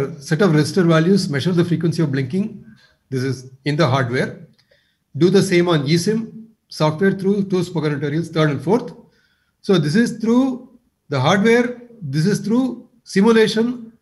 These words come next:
and this is through hand calculations. And repeat this for different set of resistor values.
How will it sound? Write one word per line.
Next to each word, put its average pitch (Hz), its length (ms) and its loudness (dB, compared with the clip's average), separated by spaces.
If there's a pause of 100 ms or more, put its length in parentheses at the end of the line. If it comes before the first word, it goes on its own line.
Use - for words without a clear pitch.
(280)
and 156 220 0
this 156 120 0
is 180 120 0
through 247 200 -4
hand 123 260 -4
calculations. - 680 -18 (1300)
And 220 240 2
repeat 135 320 -4
this 160 180 -8
for 131 420 -6
different 160 300 -2
set 123 140 -6
of 139 100 -6
resistor 117 400 -8
values. 143 440 -8